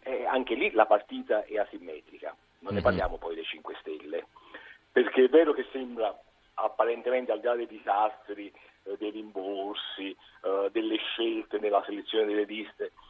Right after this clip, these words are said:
Speaker 1: appare-, a-, al di là di tutto questo, sembrano compatti.
Speaker 2: Sì, l'elettorato,
Speaker 1: Però
Speaker 2: insomma, diciamo, è motivato, non si fa, diciamo, distogliere
Speaker 1: Esatto,
Speaker 2: da questi
Speaker 1: esatto.
Speaker 2: incidenti
Speaker 1: Però anche
Speaker 2: di
Speaker 1: lì c'è una
Speaker 2: percorso, no?
Speaker 1: competizione,
Speaker 2: Mm.
Speaker 1: anche lì c'è una competizione asimmetrica, perché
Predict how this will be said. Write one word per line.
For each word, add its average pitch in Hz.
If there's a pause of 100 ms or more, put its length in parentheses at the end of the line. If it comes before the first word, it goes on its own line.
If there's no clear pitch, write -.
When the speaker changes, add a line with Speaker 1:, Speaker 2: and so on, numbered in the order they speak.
(160)
Speaker 1:
appare-, - (140)
a-, -
al 117
di 117
là 135
di 139
tutto 139
questo, 92 (220)
sembrano 123 (200)
compatti. -
Speaker 2:
Sì, -
l'elettorato, 131
Speaker 1:
Però 113
Speaker 2:
insomma, 120
diciamo, 120
è 117
motivato, 117
non 107
si -
fa, 104
diciamo, 98
distogliere 101
Speaker 1:
Esatto, 90
Speaker 2:
da 92
questi 95
Speaker 1:
esatto. 92
Speaker 2:
incidenti 90
Speaker 1:
Però -
anche 101
Speaker 2:
di 95
Speaker 1:
lì 95
c'è 101
una 95
Speaker 2:
percorso, 90
no? 92
Speaker 1:
competizione, 117
Speaker 2:
Mm. 135
Speaker 1:
anche 147
lì -
c'è 120
una 104
competizione 104
asimmetrica, 98
perché 104